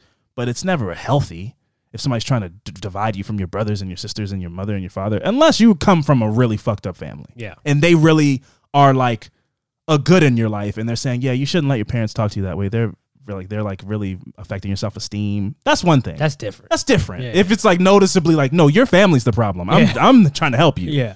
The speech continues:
Speaker 1: They shouldn't be treating you that way." But just somebody making up fake problems and stuff is crazy, and they're trying to, that's a red flag. So, ladies, keep an eye on those red flags. And, you know, the jokey red flags are funny. They're good for Twitter and for Instagram and stuff. But, like,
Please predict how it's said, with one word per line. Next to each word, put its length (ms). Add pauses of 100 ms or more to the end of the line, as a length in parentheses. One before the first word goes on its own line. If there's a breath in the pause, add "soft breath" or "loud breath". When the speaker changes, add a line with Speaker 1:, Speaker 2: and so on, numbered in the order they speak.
Speaker 1:
They 100
shouldn't 320
be 140
treating 280
you 120
that 180
way." 200 (500)
But 240
just 200
somebody 360
making 340
up 160
fake 240
problems 400
and 100
stuff 240
is 120
crazy, 340
and 120
they're 60
trying 300
to, 180
that's 180
a 40
red 160
flag. 280
So, 180 (360 soft breath)
ladies, 320
keep 240
an 60
eye 100
on 120
those 120
red 180
flags. 460
And, 200
you 80
know, 200
the 120
jokey 320
red 160
flags 260
are 60
funny. 260
They're 140
good 160
for 100
Twitter 380
and 100
for 120
Instagram 420
and 140
stuff. 320
But, 120
like, 220